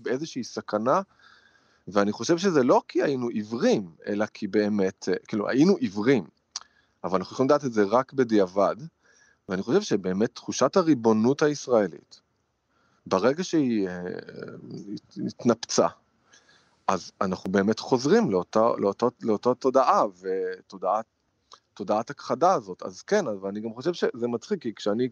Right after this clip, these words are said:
מדבר על, על טקסטים כאלה, אז אני אומר שטקסטים הם מתהדהדים בהיסטוריה. זה מין תזה כזאת של ולטר בנימין, שההיסטוריה מתקפלת.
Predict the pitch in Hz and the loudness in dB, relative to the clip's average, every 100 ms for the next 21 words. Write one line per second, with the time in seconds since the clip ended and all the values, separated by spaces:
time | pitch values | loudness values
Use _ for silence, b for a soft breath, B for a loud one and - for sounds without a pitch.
0 | - 117 104 113 165 170 104 95 - b | -4 -2 0 4 4 4 2 -4 -10 b
1 | b b b b - - 190 - 202 - | b b b b -10 -8 -8 -2 -2 -2
2 | - 202 - 110 104 117 202 196 120 170 | -2 -2 2 2 4 2 2 2 0 -4
3 | - - 156 - 113 110 110 104 107 110 | -4 -4 -4 -4 -4 -4 -2 0 0 2
4 | 156 160 117 101 - 131 123 95 - - | 2 4 4 2 2 2 4 2 0 -8
5 | 175 165 117 143 165 180 113 101 - 95 | -8 -8 -2 2 2 0 -2 -4 -4 0
6 | 123 131 104 95 123 135 104 82 _ _ | 0 0 -2 0 2 2 0 -6 _ _
7 | - 98 - 147 123 - - - 127 85 | -4 -2 2 2 2 -4 -6 2 2 2
8 | - | -8